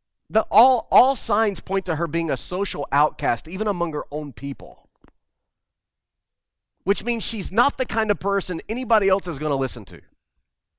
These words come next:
But then do you see what happens in the chapter? She leaves Jesus and she goes into the town, and it doesn't take very long. And then what's the next thing that happens? Suddenly, all the people in the town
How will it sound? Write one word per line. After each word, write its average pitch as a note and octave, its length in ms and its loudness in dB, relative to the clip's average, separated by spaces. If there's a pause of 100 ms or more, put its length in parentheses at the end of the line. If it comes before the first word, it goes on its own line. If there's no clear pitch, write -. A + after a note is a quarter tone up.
(440)
But A3 140 -2
then C4 100 -10
do C4+ 100 -6
you B3+ 100 -2
see - 140 -4
what A#3+ 140 0
happens F3+ 380 0
in D#3+ 80 -6
the G3+ 80 -4
chapter? A3+ 500 0 (220)
She - 260 -4
leaves C#4 300 -4
Jesus B3 400 -2
and F#3+ 100 -4
she F#3+ 100 -4
goes G3+ 320 -2
into A3+ 200 -6
the D#3+ 80 -4
town, A3 260 -4
and F#3 100 -2
it G3 80 -4
doesn't B3 280 -2
take A3+ 240 -4
very G3 180 -2
long. F#3 300 0 (240)
And A3+ 160 -6
then B3+ 100 -8
what's B3+ 160 -2
the A#3 100 -2
next F3 200 0
thing F#3 140 -2
that G3 60 -2
happens? G3+ 320 -2 (160)
Suddenly, A#3+ 540 0
all A3 160 2
the B3+ 100 -2
people A3+ 320 -2
in A3+ 100 -2
the F#3 60 0
town G3 600 0